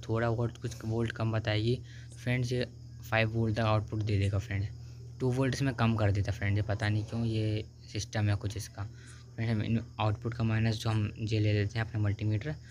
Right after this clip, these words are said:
मल्टीमीटर का माइनस वाला इसमें minus में touch कर देते हैं।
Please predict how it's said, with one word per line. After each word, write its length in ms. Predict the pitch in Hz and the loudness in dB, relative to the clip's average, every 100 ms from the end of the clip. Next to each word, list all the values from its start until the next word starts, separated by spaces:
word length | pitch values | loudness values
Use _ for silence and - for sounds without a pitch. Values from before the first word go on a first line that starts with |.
| - - | -18 -4
मल्टीमीटर 400 | 107 107 113 107 | 0 2 2 2
का 80 | - | 2
माइनस 320 | 107 104 104 104 | 2 2 2 2
वाला 160 | 104 | 2
इसमें 220 | 104 107 104 | 0 0 2
minus 300 | 101 101 - | 4 2 0
में 100 | 104 | -2
touch 160 | 104 - | -2 -4
कर 160 | 101 | -4
देते 260 | 107 104 110 | -2 -4 -4
हैं। 140 | 117 | -8